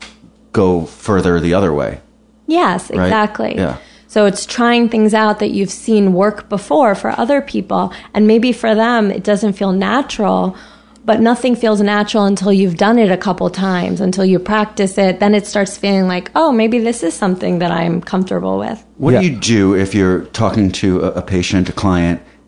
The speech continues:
Speaker 1: and you really feel this is just an unlikable person? This person is an asshole.
Speaker 3: <laughs>
Speaker 1: And, like,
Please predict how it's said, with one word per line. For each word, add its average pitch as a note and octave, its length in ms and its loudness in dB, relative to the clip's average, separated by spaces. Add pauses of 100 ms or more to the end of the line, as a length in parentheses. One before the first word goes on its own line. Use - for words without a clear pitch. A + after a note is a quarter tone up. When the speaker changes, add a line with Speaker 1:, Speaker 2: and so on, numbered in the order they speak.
Speaker 1:
and G#2+ 240 4
you D#3 440 2 (140)
really F3 320 2
feel D#3+ 260 0
this E3 180 0
is D3+ 140 0
just - 280 -2
an G#2 100 2
unlikable G2 680 0
person? E2 380 -2
This A2 140 -2
person B2 360 -2
is F2 160 -2
an E2 120 0
asshole. D#2+ 580 -4 (280)
Speaker 3:
<laughs> - 0 -
Speaker 1:
And, G#2 320 0
like, G2 220 0